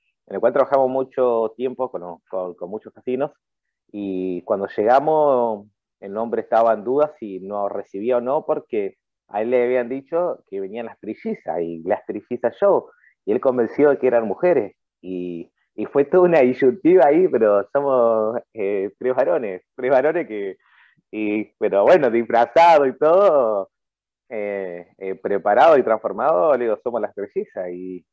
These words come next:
y el hombre estaba hasta en duda, nos hizo esperar dos horas, llamó a no sé qué, eh, hizo toda una historia para poder, eh,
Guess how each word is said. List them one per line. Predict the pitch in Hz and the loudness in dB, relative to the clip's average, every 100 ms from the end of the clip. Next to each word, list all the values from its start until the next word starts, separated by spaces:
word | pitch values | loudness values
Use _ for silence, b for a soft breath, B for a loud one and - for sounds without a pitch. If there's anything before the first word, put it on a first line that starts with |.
| _ | _
y | 95 | -8
el | 104 | -4
hombre | 139 143 | -4 -4
estaba | 147 160 | -2 -2
hasta | 107 101 104 | -4 -8 -6
en | 104 | -6
duda, | 151 170 110 - b _ | -2 0 0 -2 b _
nos | 104 120 | -12 -10
hizo | 147 190 | -8 -10
esperar | - 123 165 | -6 -2 -2
dos | 147 143 - | 0 -4 0
horas, | 180 156 110 92 _ | 2 2 0 -2 _
llamó | 104 104 127 156 151 139 123 | -4 -4 -2 0 2 2 0
a | 110 110 | -2 -4
no | 113 | -6
sé | 120 131 - | -10 -12 -14
qué, | 156 151 127 101 | -8 -2 -2 -4
eh, | 117 151 - | -4 -4 -4
hizo | 156 - 123 | -14 -14 -14
toda | 170 180 | -6 -4
una | 165 | -2
historia | 143 - 170 196 117 _ b b b b - | -4 0 0 0 -6 _ b b b b -8
para | 110 107 | -4 -4
poder, | - 113 135 147 | -2 0 2 2
eh, | 127 107 104 | 0 -4 -6